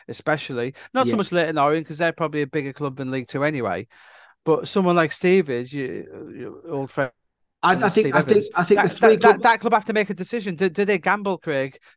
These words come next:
Speaker 1: And then to, to, to, to, to gamble for what reason? Uh, can Stevenage make the Championship? They hope to, but like a Burton, I guess, they, and like, like Port, a lot of teams did this last year, didn't they? The Port Vales and the, and the Burtons
Speaker 2: Yeah.
Speaker 1: and Cheltenhams, you,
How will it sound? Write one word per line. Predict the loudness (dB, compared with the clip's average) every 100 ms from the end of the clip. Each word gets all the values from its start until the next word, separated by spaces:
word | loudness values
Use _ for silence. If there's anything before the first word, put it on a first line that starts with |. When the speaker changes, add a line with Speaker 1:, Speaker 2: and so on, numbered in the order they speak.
| _ _ -10
Speaker 1:
And | -4 0
then | -2 -4 -12
to, | -8
to, | -6 -2 -2
to, | -2 -6
to, | -8 -12
to | -10 -6
gamble | 0 0 0
for | -2 -2
what | -4 -2
reason? | -4 -4 -6 -4
Uh, | -6 -6
can | -6 -6
Stevenage | -4 -2 -2 -4 -4
make | -4 -4
the | -4
Championship? | -6 -6 -8 -8 -10 _ _
They | -6
hope | 2 2 2
to, | -2 -8
but | -4 0
like | 2 2
a | 0
Burton, | 0 0 0 -4
I | -6
guess, | -4 -6 -8 -20 -20 _
they, | 2
and | 2 0 -10 -4 -2
like, | -2 0
like | 0 2
Port, | 0 0 -2
a | -2
lot | -2
of | -2
teams | -8 -8
did | -10
this | -8 -6
last | -6
year, | -4
didn't | -4 -6
they? | -10 -10 -16 -12
The | 0
Port | 2 2
Vales | 2 0 -2
and | -8
the, | -8 -10 _ -12
and | -10
the | -2
Burtons | 2 2 0
Speaker 2:
Yeah. | -6
Speaker 1:
and | -8
Cheltenhams, | -4 -4 -4 -12 -14 -20 -20 _
you, | _